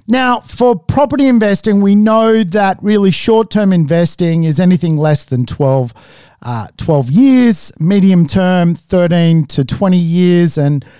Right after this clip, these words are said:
twenty-one plus years is actually long-term investing. So we want to set ourselves up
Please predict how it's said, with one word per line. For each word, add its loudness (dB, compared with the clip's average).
twenty-one 2
plus -2
years 0
is -2
actually -2
long-term 0
investing. -2
So 0
we 0
want 0
to 0
set -4
ourselves 0
up -2